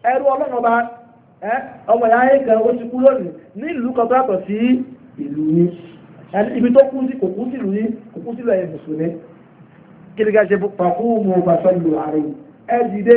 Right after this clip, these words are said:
ẹ ṣe kí, ẹ jẹ́ ká kí, ẹ kírun síra. قالوا من هو? Àwọn tàbí lè wà nípa ẹni tó kú, tá, tó tí ò kú sí ìlú wa. قال النجاشي. Ànábì Nàjáṣì,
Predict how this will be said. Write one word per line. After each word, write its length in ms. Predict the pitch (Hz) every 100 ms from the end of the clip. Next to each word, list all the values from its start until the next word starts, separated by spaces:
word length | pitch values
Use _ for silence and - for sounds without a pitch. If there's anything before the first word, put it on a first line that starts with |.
| 240 -
ẹ 120 | 220
ṣe 120 | 208 214
kí, 100 | 220 196 - - _ _ -
ẹ 60 | 160
jẹ́ 140 | 160 175
ká 80 | 175
kí, 160 | 175 175
ẹ 180 | 175 160
kírun 220 | 175 147
síra. 220 | 147 135 - - - - -
قالوا 400 | 262 302 269 254
من 160 | 214 208
هو? 220 | 180 214 190 - - - _ _ _ _
Àwọn 160 | 269 269
tàbí 180 | 240 302
lè 80 | 269
wà 80 |
nípa 200 | 254 254 233
ẹni 200 | 247 240
tó 80 | 277
kú, 140 | 269 294 -
tá, 280 | 262 247 226
tó 100 | 254
tí 140 | 254 254
ò 60 |
kú 140 | 214 214
sí 80 |
ìlú 140 | 233 202
wa. 120 | 202 202 - - _
قال 200 | - 208
النجاشي. 640 | 185 165 151 160 156 131 101 - - - _
Ànábì 260 | - 185 190
Nàjáṣì, 520 | 151 135 - 143